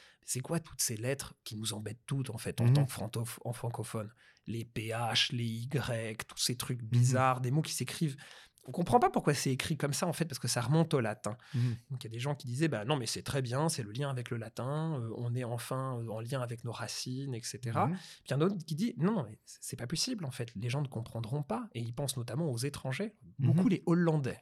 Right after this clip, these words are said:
Speaker 1: qui sont très présents, c'est : « Mais comment est-ce que les Hollandais, ils vont comprendre le français ? »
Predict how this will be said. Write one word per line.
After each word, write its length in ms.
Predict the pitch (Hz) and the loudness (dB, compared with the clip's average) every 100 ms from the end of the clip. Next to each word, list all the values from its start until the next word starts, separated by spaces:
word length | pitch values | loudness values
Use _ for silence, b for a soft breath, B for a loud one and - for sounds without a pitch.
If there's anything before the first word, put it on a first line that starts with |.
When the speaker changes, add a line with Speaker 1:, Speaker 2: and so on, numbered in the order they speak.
| - | -8
Speaker 1:
qui 120 | - | -6
sont 120 | 117 | -4
très 180 | 117 165 | 0 0
présents, 380 | - 135 139 190 | 0 0 4 4
c'est : « 140 | - | 2
Mais 100 | 120 | 0
comment 220 | 120 185 | 2 2
est-ce 160 | 175 - | 2 0
que 120 | - | -2
les 180 | 156 101 | -2 0
Hollandais, 680 | 175 180 180 170 160 196 131 | 4 6 8 8 6 6 4
ils 120 | 131 | 0
vont 120 | 131 | -2
comprendre 680 | - 160 - 143 185 170 - | 0 0 4 6 6 4 0
le 140 | 131 | 0
français ? » 460 | 170 - 151 - 113 | 0 0 0 0 -2